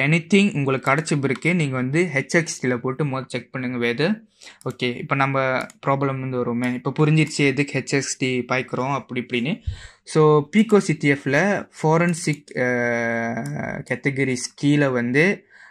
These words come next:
அ, எக்ஸ்டென்ஷன்ஸ், எக்ஸ்டென்ஷன்ஸ் ப்ராப்ளம் சால்விங்கில் வந்து ஒரு ஃபைல் கொடுத்துருப்பாங்க. ஓகே, இது வந்து ஒரு எக்ஸாம்பிள்ல. So, நம்ம எடுத்து பார்ப்போம். அ, so, எக்ஸாம்பிள் ப்ராப்ளம் வந்து இது ஃபாரன்சிக்ஸ் கீழே இருக்கிற எக்ஸ்டென்ஷன்ஸ்.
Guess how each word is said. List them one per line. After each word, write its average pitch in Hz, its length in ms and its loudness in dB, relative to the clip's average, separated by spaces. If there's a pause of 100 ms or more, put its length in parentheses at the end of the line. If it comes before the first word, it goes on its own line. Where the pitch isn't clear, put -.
(120)
அ, - 180 -2
எக்ஸ்டென்ஷன்ஸ், 139 680 -4
எக்ஸ்டென்ஷன்ஸ் 156 640 0 (420)
ப்ராப்ளம் 143 420 2
சால்விங்கில் 123 300 -2
வந்து 127 360 0
ஒரு 127 400 2
ஃபைல் 139 260 4
கொடுத்துருப்பாங்க. 120 500 -6 (760)
ஓகே, 131 260 0
இது 123 100 -2
வந்து 131 180 0
ஒரு 135 160 0
எக்ஸாம்பிள்ல. 123 920 -4 (240)
So, - 180 -6
நம்ம 120 240 0
எடுத்து 113 220 -6
பார்ப்போம். 113 460 -2 (420)
அ, 117 540 0
so, 151 280 4
எக்ஸாம்பிள் 147 520 2
ப்ராப்ளம் 139 340 2
வந்து 170 600 4
இது 131 180 2
ஃபாரன்சிக்ஸ் 139 640 -2
கீழே 135 460 4
இருக்கிற 135 400 0
எக்ஸ்டென்ஷன்ஸ். - 760 -6